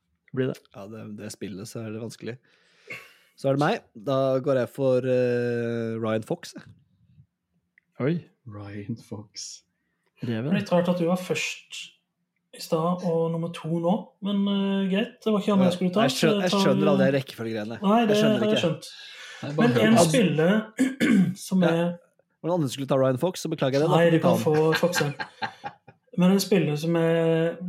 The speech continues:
Speaker 4: la litt ekstra merke til nå i, eh, turneringen som var i helga, hadde en fantastisk sånn silkemyk, eh, Ludvig Aaberg-esk, eh, sving.
Speaker 1: Oi.
Speaker 4: Jordan Smith, han,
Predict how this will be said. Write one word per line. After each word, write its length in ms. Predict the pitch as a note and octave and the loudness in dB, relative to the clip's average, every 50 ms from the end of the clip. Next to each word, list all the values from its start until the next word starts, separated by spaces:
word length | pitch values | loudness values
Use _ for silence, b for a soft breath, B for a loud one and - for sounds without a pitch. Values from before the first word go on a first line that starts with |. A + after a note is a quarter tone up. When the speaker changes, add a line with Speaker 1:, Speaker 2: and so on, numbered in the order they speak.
| F3+ | -2
Speaker 4:
la 120 | F3+ G3+ A#3+ | -2 0 -2
litt 120 | A#3+ A3+ | -2 -2
ekstra 240 | A3+ G#3+ - - A3+ | -4 -6 -4 -4 -4
merke 220 | A3+ G3+ - - - | -4 -4 -4 -8 -10
til 160 | - F3+ F#3 F#3 F#3+ | -6 -4 -2 0 0
nå 140 | F#3 F#3 F#3 F#3 F#3 F#3 F#3 F#3 | 2 2 2 0 0 -2 -4 -4
i, 160 | F#3 F#3 F#3 F3+ | -4 -6 -6 -6
eh, 800 | F3+ F3+ F3+ F3+ F3+ F3+ F3+ F3+ F3+ F3+ - _ _ _ - A3 F#3 | -4 -4 -4 -4 -2 -2 -2 -4 -4 -6 -12 _ _ _ -20 -16 -8
turneringen 360 | - F#3 F3 E3+ E3 E3 E3+ | -4 -2 0 0 0 -2 -4
som 120 | E3+ F#3 F3+ | -2 0 0
var 120 | E3+ E3 E3 | 0 2 0
i 60 | E3 | 0
helga, 380 | D#3+ D3+ D3 D#3+ F3+ A3 - _ _ _ _ _ _ _ _ _ _ _ - | 0 -2 -2 -2 -4 -4 -6 _ _ _ _ _ _ _ _ _ _ _ -6
hadde 120 | F3 F3 | -4 -2
en 140 | F3 F#3+ F#3 | -2 -4 -4
fantastisk 880 | - - - F#3+ - - - - - - - - - - - F#3 - - | -8 -12 -12 -12 -12 -12 -16 -14 -12 -10 -10 -10 -12 -10 -10 -10 -10 -10
sånn 100 | F#3+ F#3+ | -10 -10
silkemyk, 1120 | - - - A#3+ G3 D#3 C#3 C3 - _ - - D#3 D3+ E3+ F3+ F3 F3+ _ _ - - | -8 -6 -2 -2 -2 -2 -2 -6 -10 _ -10 -8 -6 -4 -4 -4 -6 -8 _ _ -6 -4
eh, 500 | F#3 F#3 F3+ F3+ F3+ F3+ F3+ F3+ F3+ F3+ B B B B B B B - | -2 0 2 2 4 4 4 4 2 0 B B B B B B B -6
Ludvig 580 | F3+ D#3+ D#3 D#3+ D3+ C#3 D#3 D#3 F3 F3 F3 - | -4 0 0 0 0 0 -2 -2 -2 -2 -4 -10
Aaberg-esk, 1400 | - B3+ E3 D3 C#3+ C#3 B2+ D3 D3+ D3+ D3 C#3+ C#3 C#3+ D#3 D3+ - E3+ E3 - - - - - - - - | -6 -4 -2 -2 -2 -2 -4 -4 -4 -4 -4 -6 -6 -6 -6 -4 -4 -4 -2 -2 -2 -2 -4 -8 -12 -12 -8
eh, 460 | F3 E3 D#3+ D#3+ D#3+ D#3+ D#3+ D#3+ D#3+ D#3+ | -6 -4 -4 -2 -2 -2 -2 -2 -4 -4
sving. 360 | D#3+ - F#3 G3 B3 C4 C4 - _ _ _ _ _ _ _ _ _ _ - - | -6 -4 -2 -2 -2 -2 -4 -12 _ _ _ _ _ _ _ _ _ _ -6 0
Speaker 1:
Oi. 60 | A#2 | 2
Speaker 4:
Jordan 260 | C3+ G3+ B3+ - F#3 | 2 2 2 0 -4
Smith, 500 | F3+ - G#3 A3+ C4 C4 - - - _ _ _ _ _ _ _ _ _ _ - | -4 0 0 0 0 -2 -6 -14 -20 _ _ _ _ _ _ _ _ _ _ -12
han, 160 | E3+ E3 E3+ | -10 -10 -8